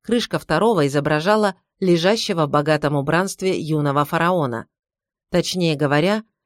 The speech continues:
это было скульптурное изображение царя в образе бога Осириса. То же самое увидели и тогда, когда вскрыли третий гроб.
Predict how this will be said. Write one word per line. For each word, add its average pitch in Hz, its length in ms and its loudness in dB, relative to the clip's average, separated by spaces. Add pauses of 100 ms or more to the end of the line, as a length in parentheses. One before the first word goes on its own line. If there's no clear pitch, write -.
это 247 220 0
было 175 280 0
скульптурное 156 720 -2
изображение 151 680 0
царя 151 480 -2 (300)
в 175 80 -2
образе 214 380 2
бога 147 380 2
Осириса. 147 760 -4 (800)
То 165 120 0
же 143 140 -4
самое 208 540 0
увидели 208 460 -2
и 233 100 -2
тогда, 156 480 0 (260)
когда 165 300 -2
вскрыли 170 440 -2
третий 175 420 -2
гроб. 160 340 -2